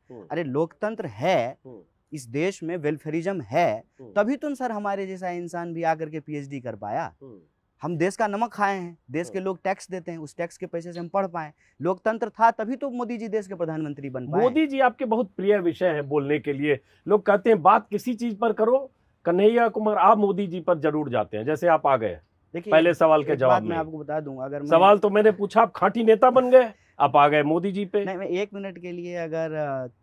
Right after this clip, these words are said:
Speaker 2: छोड़ भी दूं कि मेरा क्या राजनीतिक
Speaker 1: नहीं, छोड़िए
Speaker 2: पहचान
Speaker 1: नहीं,
Speaker 2: है,
Speaker 1: आप,
Speaker 2: यात्रा
Speaker 1: हाँ।
Speaker 2: है,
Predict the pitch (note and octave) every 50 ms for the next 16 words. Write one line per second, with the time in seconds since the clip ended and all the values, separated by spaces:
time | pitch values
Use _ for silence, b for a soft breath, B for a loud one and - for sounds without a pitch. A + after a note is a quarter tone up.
0 | _ - - D#3+ E3 F3+ F#3 E3+ D3+ D3 C3+ B2 B2 B2 B2 C3+ C3+ - _ _
1 | _ _ _ - B2+ A#2+ B2 B2+ C3 C3+ C3 C#3 C3+ C3+ C3 C3 B2+ B2+ B2+ G3+
2 | A3 - - - F#3 A#3+ A#3+ B3 A#3 - D#3+ C3+ B2 B2 C#3 C#3+ B2+ B2 B2+ -
3 | E3 D#3 B2+ A#2+ A#2+ C#3